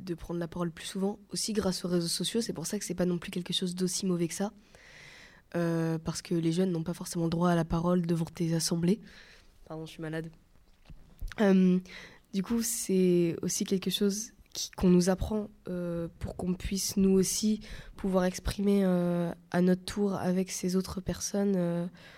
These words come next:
qu'est-ce qu'on veut faire de la société, euh, d'aujourd'hui et comment est-ce que finalement on l'interprète.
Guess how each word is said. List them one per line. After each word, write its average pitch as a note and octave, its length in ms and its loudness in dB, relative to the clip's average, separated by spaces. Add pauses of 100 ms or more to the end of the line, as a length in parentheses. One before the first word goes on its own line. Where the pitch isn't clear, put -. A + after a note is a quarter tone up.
(840)
qu'est-ce G3+ 220 2
qu'on F#3+ 200 2
veut F3+ 120 2
faire G3 300 2
de F#3 80 2
la F3 100 4
société, F#3 760 0
euh, E3 140 2
d'aujourd'hui F3 560 2
et F3+ 80 4
comment F3+ 280 2
est-ce F3 180 0
que E3+ 260 2
finalement E3+ 380 -2
on F3+ 140 2
l'interprète. - 720 -6